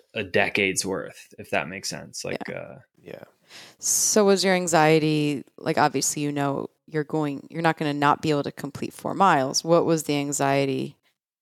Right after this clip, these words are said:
Speaker 2: I'm curious 'cause I ha-, I'm, like, the quintessential anxiety, like, before anything. Like, doesn't matter if I can do it or not, or just what, where's that, what was that coming from?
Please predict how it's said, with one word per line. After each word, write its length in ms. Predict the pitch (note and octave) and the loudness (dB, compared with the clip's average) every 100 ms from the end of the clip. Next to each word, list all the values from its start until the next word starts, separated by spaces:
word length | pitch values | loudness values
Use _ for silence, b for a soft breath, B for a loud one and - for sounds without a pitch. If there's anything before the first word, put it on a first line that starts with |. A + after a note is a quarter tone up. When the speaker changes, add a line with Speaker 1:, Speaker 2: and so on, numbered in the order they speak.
| _ _ - | _ _ -6
Speaker 2:
I'm 100 | F3 | -6
curious 480 | - F3 D#3 D3 - | 2 4 6 4 -2
'cause 160 | D3 | -4
I 180 | - D3+ | 0 0
ha-, 200 | D3 D3 | 0 -2
I'm, 220 | - D#3 D3+ | 0 0 2
like, 260 | C#3 - | 0 -2
the 180 | - D3+ - _ - | -6 -6 -6 _ -8
quintessential 720 | E3 D#3+ E3 - D3 D#3 D3+ | -4 -2 -2 0 0 2 0
anxiety, 640 | - D3+ C#3 C#3 C#3+ C#3+ C#3+ | 0 -2 0 2 2 2 0
like, 200 | D3+ - | 0 0
before 320 | D#3+ - D3 | -2 2 2
anything. 460 | C#3+ A#2 - E2+ | 2 -2 -4 -6
Like, 140 | E3 E3 | -4 2
doesn't 200 | F3+ E3 | 2 4
matter 180 | D#3+ D3 | 4 4
if 80 | D3+ | 2
I 80 | |
can 140 | D3 D3+ | 0 2
do 160 | D3+ | 2
it 100 | D3+ | 4
or 60 | C#3+ | 2
not, 300 | C#3 C3 C3+ | 2 2 2
or 60 | - | 0
just 240 | - D#3 _ _ _ _ _ | -4 -8 _ _ _ _ _
what, 160 | E3+ F3 | 0 2
where's 280 | E3 D#3+ D3+ | 4 4 4
that, 320 | D3 C#3+ - - | 4 4 2 -4
what 180 | E3 B2+ | -2 0
was 180 | D#3 | -2
that 200 | - - | -2 -4
coming 320 | - C#3 C#3 - | -4 -8 -8 -8
from? 300 | - - | -8 -8